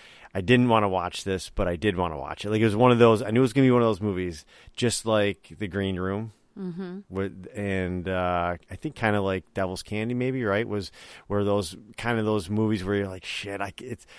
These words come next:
Speaker 1: it's scary because you could see something like this happening.
Speaker 2: Right.
Speaker 1: And, um, and then there's, like, the family aspect
Speaker 2: Yeah.
Speaker 1: to this. It, so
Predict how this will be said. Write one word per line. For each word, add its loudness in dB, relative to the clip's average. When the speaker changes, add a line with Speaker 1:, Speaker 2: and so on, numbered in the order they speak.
Speaker 1:
it's -6
scary 2
because -2
you -4
could -2
see -6
something -6
like -4
this -10
happening. -8
Speaker 2:
Right. -8
Speaker 1:
And, -4
um, -4
and 2
then 8
there's, 6
like, 2
the -4
family 0
aspect -2
Speaker 2:
Yeah. -8
Speaker 1:
to -2
this. -2
It, -6
so 2